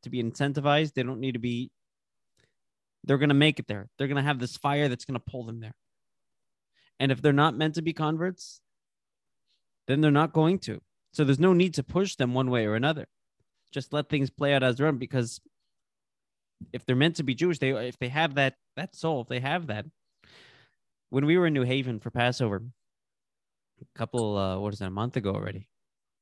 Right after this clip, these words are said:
So we, we were at my, uh, brother-in-law and sister-in-law's house, and there was a fellow joining us for one of the meals. Fascinating, uh, person. He was not Jewish.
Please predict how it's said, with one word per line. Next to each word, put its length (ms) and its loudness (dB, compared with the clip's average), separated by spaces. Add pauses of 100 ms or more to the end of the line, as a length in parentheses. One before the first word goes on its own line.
(1300)
So 260 -4
we, 180 0
we 220 -2
were 100 2
at 100 -2
my, 200 -2 (300)
uh, 180 -2
brother-in-law 480 2
and 100 -6
sister-in-law's 480 -4
house, 320 -4 (320)
and 120 4
there 60 6
was 100 2
a 60 4
fellow 320 4
joining 400 4
us 200 0
for 280 0
one 180 0
of 60 2
the 60 0
meals. 640 -2 (1080)
Fascinating, 840 0
uh, 140 0
person. 420 -2
He 180 -2
was 180 2
not 200 4
Jewish. 440 -4